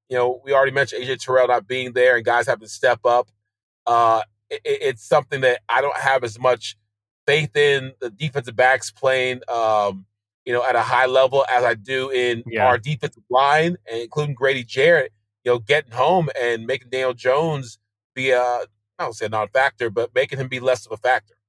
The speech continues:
Speaker 2: I, I think this is, I'm high on Grady Jarrett in this game. I think he's gonna have a little bit of a, "Hey, remember me," uh, kind of game this week
Speaker 1: Yep.
Speaker 2: because he's been not, not totally M I A the past couple of weeks, but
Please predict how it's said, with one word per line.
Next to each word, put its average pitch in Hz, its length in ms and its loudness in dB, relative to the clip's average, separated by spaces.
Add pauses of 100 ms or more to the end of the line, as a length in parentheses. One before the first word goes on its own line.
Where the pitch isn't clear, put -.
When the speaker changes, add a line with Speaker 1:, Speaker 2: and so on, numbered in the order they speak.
(640)
Speaker 2:
I, 180 200 0 (160)
I 180 40 2
think 226 260 0
this 240 220 0
is, 175 400 -4 (160)
I'm 175 120 2
high 175 260 2
on 151 140 2
Grady 127 280 -2
Jarrett 113 280 -4
in 117 60 -10
this 113 140 -6
game. 107 260 -4 (360)
I 127 280 2
think 165 240 0
he's 170 180 -2
gonna 165 200 2
have 139 380 0
a 170 100 -2
little 139 220 4
bit 135 140 2
of 131 120 0
a, 123 320 0 (140)
"Hey, 139 440 -2 (260)
remember 127 380 0
me," 135 280 0 (400)
uh, 127 180 0
kind 131 180 -2
of 123 60 -4
game 131 300 -2 (160)
this 135 180 -6
week 156 340 -2
Speaker 1:
Yep. 143 160 2
Speaker 2:
because 120 460 -2 (340)
he's 151 200 0
been 156 440 0 (960)
not, 233 340 0
not 233 220 0
totally 147 400 2
M 135 140 2
I 123 140 2
A 127 200 2
the 127 80 -4
past 139 260 0
couple 147 240 0
of 147 80 2
weeks, 143 320 -2
but 123 420 2